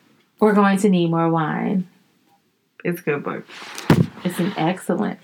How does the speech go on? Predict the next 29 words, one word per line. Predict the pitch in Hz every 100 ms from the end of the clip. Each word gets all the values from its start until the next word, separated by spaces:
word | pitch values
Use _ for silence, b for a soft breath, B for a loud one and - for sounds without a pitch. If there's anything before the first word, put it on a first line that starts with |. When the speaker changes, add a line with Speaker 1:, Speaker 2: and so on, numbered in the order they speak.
| 175
Speaker 1:
excellent | 175 - 214 196
Speaker 2:
But | 196
Speaker 1:
book. | 190 -
Speaker 2:
speaking | 277 269
of | 254 214
Gabrielle | 170 170 165 165 156
Union, | 156 147 151 175 220 269 _ _ - - _ _ 226 - 190
Gabrielle | 196 208 220 220
Union | 214 190 185 185
eats | - 170 -
ass | - - - - - - _ _ _ _ _ _ _ _ 185
because | 208 214 170 170 175
Dwayne | - 165 165 160 156
Wade | 147 147 156
likes | - 143 139 -
it. | 156 160 -
And | 160 160
she | - 160
Speaker 1:
<laughs> |
Speaker 2:
said, | 247 143 143 135
what | 190
did | 262
she | - 262
say? | 269 240 233 254 302 320 - _ _ B B B B B
Speaker 1:
She | - 233
said | 269 269
something | 233 214 196
like, | 180 175 170 160 -
um, | 160 160 156 151 156 175